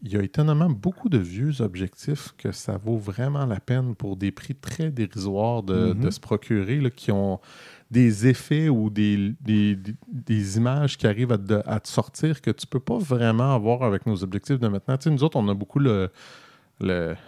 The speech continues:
Speaker 1: euh, l'obsession du pixel parfait et tout
Speaker 2: Ouais.
Speaker 1: ça. Mais des fois, c'est intéressant d'avoir quelque chose qui a un peu plus de caractère.
Speaker 2: Mhm.
Speaker 1: Puis ces vieux objectifs-là te permettent des fois d'atteindre ce, ce, cet objectif.
Speaker 2: Ouais.
Speaker 1: Ce, oh,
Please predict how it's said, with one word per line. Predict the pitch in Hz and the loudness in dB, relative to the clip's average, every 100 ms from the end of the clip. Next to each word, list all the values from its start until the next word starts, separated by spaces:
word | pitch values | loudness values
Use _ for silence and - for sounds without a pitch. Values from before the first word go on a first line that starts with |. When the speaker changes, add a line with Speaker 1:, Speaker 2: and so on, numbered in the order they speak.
| - - - - _ _ _ - | -20 -20 -20 -20 _ _ _ -14
Speaker 1:
euh, | - - - | -14 -8 2
l'obsession | 117 - - 123 - 147 139 | 2 4 2 2 4 4 4
du | 104 | 0
pixel | - - - - 127 123 | -12 -14 -4 0 2 2
parfait | 120 - - 147 165 139 | 0 0 -2 0 2 0
et | |
tout | 107 | -2
Speaker 2:
Ouais. | 98 98 | 0 2
Speaker 1:
ça. | 180 - - - _ - | 2 0 -14 -20 _ -8
Mais | |
des | 101 | -6
fois, | 113 262 | -6 -10
c'est | - | -8
intéressant | 151 135 135 135 269 | -4 -4 -4 -6 -4
d'avoir | 247 - | -4 -4
quelque | - 101 | -6 -6
chose | - - | -6 -6
qui | - 110 | -6 -4
a | 104 - - - _ | -4 -6 -18 -20 _
un | 113 | -4
peu | 120 | -2
plus | 127 170 | 0 0
de | 113 | 0
caractère. | - 117 101 - 101 117 131 117 | -2 -4 -6 -4 -6 -4 -10 -6
Speaker 2:
Mhm. | 117 117 123 220 - - | 0 2 0 -2 -8 -18
Speaker 1:
Puis | - | -2
ces | 113 | 0
vieux | 107 107 180 165 | 2 4 6 4
objectifs-là | 101 104 - 107 180 | 4 0 -2 -2 -2
te | 127 | -2
permettent | - 123 117 135 117 | 0 0 2 0 0
des | 107 95 | -2 -2
fois | - 143 139 | -4 -2 0
d'atteindre | 104 - 110 107 | 0 -2 -2 -4
ce, | - 101 | -6 -8
ce, | 95 - 104 | -8 -2 -2
cet | 92 101 92 | -2 -4 -2
objectif. | 101 98 - 113 | -2 -4 -4 -2
Speaker 2:
Ouais. | 107 | 0
Speaker 1:
Ce, | 107 98 87 - _ - | 2 0 0 -6 _ -18
oh, | - | -14